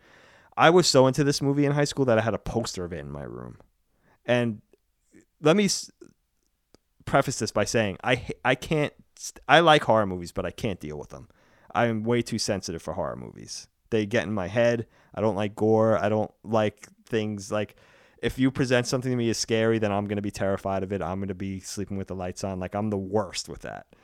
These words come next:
This movie I watched over and over again, even though it scared the hell out of me. That's how it, that's,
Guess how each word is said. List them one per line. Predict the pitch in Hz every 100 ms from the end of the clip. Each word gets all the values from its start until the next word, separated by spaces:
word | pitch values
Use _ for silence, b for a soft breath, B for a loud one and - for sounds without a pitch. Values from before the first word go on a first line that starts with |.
| b b b b _
This | - 156 -
movie | 147 143 135 117
I | 107
watched | 107 107 -
over | - 107
and | 107
over | 104 104
again, | 98 95
even | 95 98
though | 92
it | -
scared | - 92
the | 90
hell | 98
out | 95 87
of |
me. | 85 90
That's | 110 120 -
how | - 117 107 101 98 92 - _ _ _ _ _ _
it, | 113 104 _
that's, | 127 123 - -